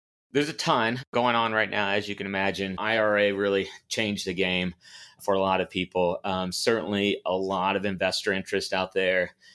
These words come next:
As we go into the different verticals, um, I would say right now we're most heavily focused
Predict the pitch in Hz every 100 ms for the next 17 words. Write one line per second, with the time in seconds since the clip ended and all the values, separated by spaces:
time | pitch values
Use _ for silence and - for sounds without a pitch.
0 | - - _ - 147 175 160 165 165 165
1 | 147 156 151 147 131 127 139 131 107 127
2 | 135 139 139 131 127 - - - 101 120
3 | 123 - 135 143 - - 156 156 151 127
4 | - _ _ _ _ 117 139 131 131 135
5 | 135 127 120 123 131 147 151 - - 131
6 | 131 131 127 - 127 127 127 131 - -